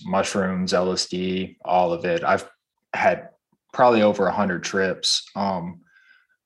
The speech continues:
since I was probably, like, sixteen, seventeen when I started. Um,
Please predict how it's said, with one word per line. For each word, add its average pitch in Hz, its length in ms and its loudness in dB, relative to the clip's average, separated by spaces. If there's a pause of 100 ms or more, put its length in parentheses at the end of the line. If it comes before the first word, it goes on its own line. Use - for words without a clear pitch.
(280)
since - 280 2
I 95 80 6
was 87 100 0
probably, 95 220 4
like, 82 140 -2
sixteen, 95 420 0
seventeen 95 400 0
when 92 100 -2
I 92 80 -2
started. 98 640 0 (160)
Um, 90 600 0